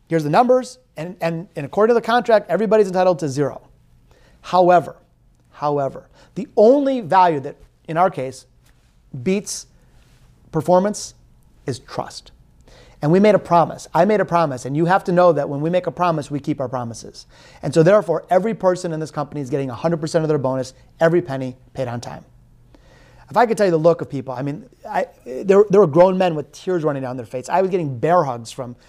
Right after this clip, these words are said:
and, and anyway, what ended up happening, I believe, there was a horrible mistake, totally my fault, by the way.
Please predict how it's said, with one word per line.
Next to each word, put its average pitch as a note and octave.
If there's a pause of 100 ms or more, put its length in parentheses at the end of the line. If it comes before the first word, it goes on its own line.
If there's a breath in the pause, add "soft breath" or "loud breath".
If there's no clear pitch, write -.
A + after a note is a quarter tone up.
(260 soft breath)
and, E3+
and G3+
anyway, A3
what F3+
ended G3+
up F3
happening, G3
I F#3+
believe, G#3 (380 soft breath)
there A3+
was A#3+
a G3
horrible A#3+
mistake, F3 (280)
totally B3
my G3
fault, D3
by C3
the B2
way. A#2+